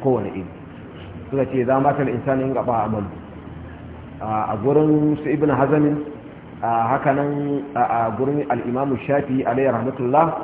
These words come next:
su kuma ana iya rama mutum azumi da na farilla da na,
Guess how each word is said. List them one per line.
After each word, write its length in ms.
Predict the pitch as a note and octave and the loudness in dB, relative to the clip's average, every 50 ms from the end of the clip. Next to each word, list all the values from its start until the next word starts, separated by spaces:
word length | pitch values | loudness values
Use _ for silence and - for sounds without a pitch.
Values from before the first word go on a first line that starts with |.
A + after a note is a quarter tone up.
| - - - - - | -8 -10 -12 -6 -4
su 80 | B2+ C3 | -4 -2
kuma 220 | - C3+ C#3 B2 | 0 0 2 2
ana 160 | C#3 C#3+ C3+ B2+ C#3+ | 2 2 2 2 2
iya 120 | C3+ C3 B2 | 2 4 4
rama 240 | C3 C3 C3 C3 A#2+ | 4 4 4 2 2
mutum 260 | A#2 A2+ - - B2+ B2 | 0 -2 -2 -4 -2 0
azumi 260 | - B2+ A#2 B2 B2+ B2 | 0 0 0 0 0 0
da 80 | A2+ A2+ | 0 0
na 120 | B2+ C3 | -2 0
farilla 680 | - C#3 B2 C3 C#3+ D3 D3 C#3 C#3 C#3 - - - - - - - G#2+ | 0 2 2 2 2 6 6 6 6 6 2 -6 -10 -10 -12 -14 -10 -8
da 120 | G#2+ A2 | -6 -4
na, 180 | A2 A2+ A2+ | -2 -4 -4